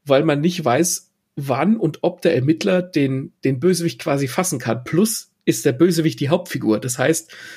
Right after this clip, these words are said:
man ist die meiste Zeit auf der Seite von der Hauptfigur, die ja aber eigentlich böse ist. Also das ist eine super interessante Mischung, mit, die gleichzeitig Charakterstudie, Thriller und Gedankenexperiment ist. Also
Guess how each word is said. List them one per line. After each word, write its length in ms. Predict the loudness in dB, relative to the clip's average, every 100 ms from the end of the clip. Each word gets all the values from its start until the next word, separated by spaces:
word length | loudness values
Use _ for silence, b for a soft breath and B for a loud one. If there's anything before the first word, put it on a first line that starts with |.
| B
man 100 | -4
ist 180 | -2 0
die 60 | 0
meiste 340 | 2 0 -2
Zeit 380 | -2 0 0 -2
auf 100 | -4
der 120 | 0
Seite 320 | 4 4 2 0
von 140 | -2
der 100 | 0
Hauptfigur, 460 | -2 -2 -2 0 0
die 160 | 2
ja 140 | 0 2
aber 240 | 0 0
eigentlich 340 | -2 -4 0
böse 260 | 4 4 4
ist. 140 | 2
Also 180 | 2 0
das 160 | -2 -4
ist 220 | -4 -2
eine 160 | -2 0
super 320 | 0 0 0
interessante 500 | 0 -2 0 0 2
Mischung, 480 | 2 2 0 -2 -8 b b b b b b _ _ -2
mit, 260 | -2 -2 -12 _ _
die 100 | -2
gleichzeitig 360 | 0 0 0 0
Charakterstudie, 760 | 0 -2 0 -2 0 -2 2 0
Thriller 460 | 0 2 2 2
und 140 | 0 -2
Gedankenexperiment 920 | 0 0 0 -2 -2 -2 0 2 0
ist. 140 | 0
Also 400 | 0 0 0 -4